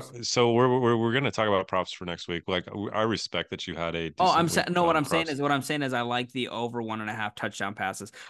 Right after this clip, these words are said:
Speaker 1: I wanted to do Purdy,
Speaker 2: Okay.
Speaker 1: but his is over two and a half at plus one sixty. So I'm kind of
Speaker 2: Gotcha.
Speaker 1: that's, I don't know, three touch-, I guess
Speaker 2: Well
Speaker 1: he, I think he will get that, but that's, uh, that's a little,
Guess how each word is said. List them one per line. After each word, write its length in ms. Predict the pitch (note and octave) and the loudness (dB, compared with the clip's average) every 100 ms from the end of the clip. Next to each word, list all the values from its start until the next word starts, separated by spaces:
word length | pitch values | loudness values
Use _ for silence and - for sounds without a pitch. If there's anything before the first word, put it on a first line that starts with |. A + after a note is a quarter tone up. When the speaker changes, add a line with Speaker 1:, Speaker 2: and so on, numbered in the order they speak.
| - | -2
Speaker 1:
I 80 | B2 | 2
wanted 300 | D3 D#3 D3 | 4 4 4
to 120 | C3+ | 4
do 120 | B2+ | 2
Purdy, 380 | A#2 C3 B2 A2 | 0 2 2 0
Speaker 2:
Okay. 60 | E2+ | -4
Speaker 1:
but 100 | G#2 | -4
his 140 | C3 | -4
is 80 | A#2 | -2
over 200 | A#2 G#2+ | -2 -4
two 200 | - B2+ | -6 -6
and 80 | G#2+ | -4
a 60 | G#2 | -4
half 220 | F#2+ - | -6 -8
at 80 | G2 | -8
plus 240 | G#2 - | -8 -8
one 140 | F#2 F#2+ | -10 -10
sixty. 460 | E2+ D2+ - G#1 - | -10 -12 -14 -16 -14
So 160 | - | -8
I'm 240 | G#2 G#2 A2 | -4 -4 -4
kind 280 | - G#2+ G2+ | -4 -2 -4
of 180 | G2 | -6
Speaker 2:
Gotcha. 360 | G2 E2+ - - - _ - | -6 -8 -8 -14 -16 _ -2
Speaker 1:
that's, 720 | B2 A2+ - - - - - _ _ _ _ | 2 2 -2 -6 -4 -6 -10 _ _ _ _
I 140 | F2+ G2 | -6 -4
don't 160 | F2 | -6
know, 200 | C2+ B1+ - _ _ - | -10 -14 -18 _ _ -4
three 140 | B2 | -2
touch-, 260 | A#2+ A2+ - A#2+ | -2 -4 -4 -2
I 100 | C3+ | 2
guess 180 | - | 2
Speaker 2:
Well 40 | - | 0
Speaker 1:
he, 120 | D3 - | -4 -6
I 120 | B2+ | -4
think 160 | D3 | -4
he 100 | C3 | -6
will 220 | A#2+ A#2+ B2+ | -2 0 0
get 180 | C3+ | -2
that, 240 | C3+ C3+ B2+ | -2 -2 -4
but 80 | A2 | -4
that's, 320 | G#2 G2+ - | -4 -6 -8
uh, 260 | F#2+ F2 - _ _ _ _ _ _ - | -8 -8 -12 _ _ _ _ _ _ -4
that's 220 | A2 - | -4 -4
a 40 | |
little, 360 | G#2 G2 F#2 | -6 -6 -8